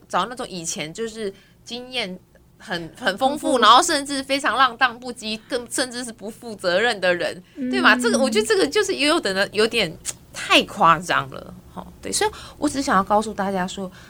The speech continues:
Speaker 1: 很多时候我们坊间听到的很多的思维或论点，真的你可以当作参考，可是不要当成你去看一个人，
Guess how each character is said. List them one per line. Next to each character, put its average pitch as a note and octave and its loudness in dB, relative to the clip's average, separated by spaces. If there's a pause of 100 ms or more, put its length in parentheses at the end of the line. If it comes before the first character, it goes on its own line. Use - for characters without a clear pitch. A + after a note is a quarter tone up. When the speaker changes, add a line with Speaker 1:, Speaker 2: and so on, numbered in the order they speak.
Speaker 1:
很 G3+ -8
多 D4+ 0
时 E4+ 0
候 A3 -8 (120)
我 F#3 -2
们 D#3 -4 (140)
坊 D3+ -2 (100)
间 G3+ -10
听 A3 -10
到 G#3 0
的 F#3 -4
很 F3 -10
多 F3 -8
的 F3 -10
思 F#3 -6
维 F#3 -4
或 F3+ -6
论 G3+ -8 (160)
点， - -16 (440)
真 A#3+ -2
的 F#3 4
你 E3 -2
可 G#3 -6
以 F3 -2
当 F3 2
作 F3+ -2
参 G#3+ -2
考， - -6 (440)
可 - -16
是 C#4+ -4
不 C#4+ -8
要 F#3+ 4
当 G#3 -4
成 D#3 -14 (300)
你 F3 -6
去 - -10 (320)
看 B3 -4
一 G3 -12
个 B2 -12
人， C2 -20